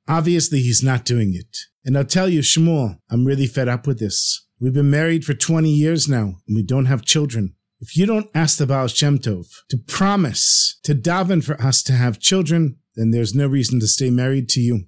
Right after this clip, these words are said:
I'm gonna ask for a divorce." And Shmuel loved his wife, and he didn't want a divorce. And he loved his Rebbe, and he didn't want to ask his Rebbe for a bracha. But the next time he went to visit the Baal Shem Tov, with a heavy heart, he approached the Rebbe,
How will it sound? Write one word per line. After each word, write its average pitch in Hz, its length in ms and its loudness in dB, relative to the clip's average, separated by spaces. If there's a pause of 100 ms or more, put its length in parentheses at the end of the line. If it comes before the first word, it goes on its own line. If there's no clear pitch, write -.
(140)
I'm 165 120 2
gonna 156 260 0
ask 151 260 0
for 156 120 0
a 131 60 0
divorce." 123 760 0 (220)
And 135 120 0
Shmuel 190 400 4
loved 143 260 -2
his 113 180 0
wife, 135 580 -2 (160)
and 131 120 0
he 131 60 2
didn't 147 260 2
want 127 140 2
a 120 60 0
divorce. 127 880 0 (220)
And 147 120 2
he 180 80 2
loved 185 280 0
his 147 180 2
Rebbe, 151 580 2 (300)
and 120 100 -2
he 117 60 0
didn't 139 320 2
want 131 240 0
to 131 40 0
ask 127 300 0
his 110 180 -2
Rebbe 131 300 0
for 127 200 -2
a 110 60 -2
bracha. 135 560 -2 (240)
But 180 280 0
the 156 80 0
next 160 260 2
time 180 240 2
he 165 80 6
went 175 280 2
to 165 80 2
visit 165 280 2
the 156 80 0
Baal 160 240 0
Shem 170 320 0
Tov, 165 680 -2
with 107 140 -4
a 117 80 2
heavy 135 280 0
heart, 139 640 -2
he 123 100 -4
approached 170 480 -2
the 160 80 0
Rebbe, 139 500 0